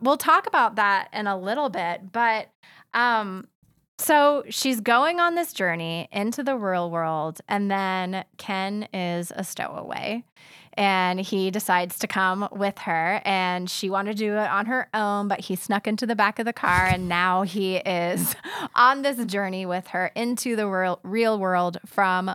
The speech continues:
Barbie Land. And so they're on this mission together. Um, so I think that the whole theme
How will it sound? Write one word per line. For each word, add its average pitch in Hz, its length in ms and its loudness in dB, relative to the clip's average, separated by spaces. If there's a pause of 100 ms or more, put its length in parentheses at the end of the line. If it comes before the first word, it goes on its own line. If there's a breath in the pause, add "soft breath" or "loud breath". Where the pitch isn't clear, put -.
(120)
Barbie 175 440 -2
Land. 123 360 -10 (420 loud breath)
And 220 140 -2
so 240 140 0
they're 226 180 4
on 240 160 2
this 247 220 -6
mission 226 400 -6
together. 247 640 0 (400 loud breath)
Um, 202 640 0 (1080)
so 247 520 2 (420)
I 339 300 4
think 320 240 -2
that 220 160 -4
the 190 100 0
whole 320 360 4
theme 180 640 -6